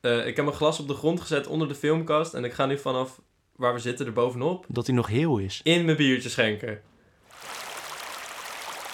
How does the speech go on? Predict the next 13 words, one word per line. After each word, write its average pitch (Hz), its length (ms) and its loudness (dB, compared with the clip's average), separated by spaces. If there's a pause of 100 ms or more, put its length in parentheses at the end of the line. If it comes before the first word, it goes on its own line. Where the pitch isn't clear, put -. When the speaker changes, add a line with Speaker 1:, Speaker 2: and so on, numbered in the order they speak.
(960)
Speaker 1:
Ja, 117 220 0
die 127 140 0
horen 127 280 4
we 123 80 6
echt 127 260 2
enorm. 127 640 2 (880)
<laughs> - 1120 -14
Ik - 140 -6
edit 127 300 0
het - 120 -16
er 120 100 -6
wel 110 140 -2
onder. 104 380 -6